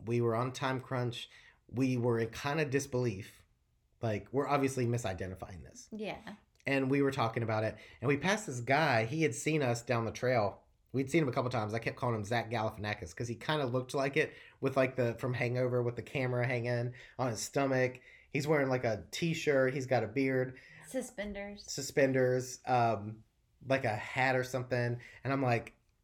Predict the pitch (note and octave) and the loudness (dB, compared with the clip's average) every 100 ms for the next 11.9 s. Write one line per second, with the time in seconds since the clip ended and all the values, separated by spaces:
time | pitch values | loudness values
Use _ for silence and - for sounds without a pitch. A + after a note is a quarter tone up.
0 | _ - - - C3 B2 A#2 C#3 C3 C3+ | _ -20 -8 2 6 6 6 4 6 6
1 | B2 A#2+ A2+ A2+ A2 - G#2+ A2 G2 F#2 | 4 2 0 0 0 -2 -2 -2 -4 -4
2 | - - C3+ C#3+ - D#3+ C#3+ C3+ D3 D3+ | -12 -2 0 0 -4 -4 0 0 0 -2
3 | E3 D#3 C#3+ C3 C3 B2 - - - - | -2 -4 -2 -2 -2 -4 -6 -18 -20 -20
4 | - B2 C3 D3+ D3+ D3 C#3+ C3+ C#3 A2+ | -2 0 0 2 2 2 0 0 -2 -4
5 | A2+ A#2+ A2+ - A#2 A2 G#2+ - _ _ | -2 0 0 -2 -4 -4 -4 -10 _ _
6 | _ _ _ - A#2 D3 D3 C#3+ C#3 B2+ | _ _ _ -8 0 4 4 4 2 2
7 | B2+ A#2+ A2+ A#2 - G#2 F#2+ - _ B2 | 2 2 0 -2 -2 -4 -6 -10 _ 0
8 | C#3+ C#3 C3+ A#2+ G#2 F2 - - _ _ | 0 2 0 0 -2 -4 -8 -20 _ _
9 | - - - _ C3+ D3+ C#3 D#3 G3+ D#3 | -20 -20 -20 _ 2 4 6 6 4 2
10 | C#3 B2+ E3 F3+ D3 C#3+ C3+ B2 A#2+ C3+ | 0 0 0 0 -2 4 6 6 4 0
11 | B2+ A3 A3 - D3+ E3+ G#2+ G2+ A2 | -2 0 0 0 -2 -2 -4 -4 -8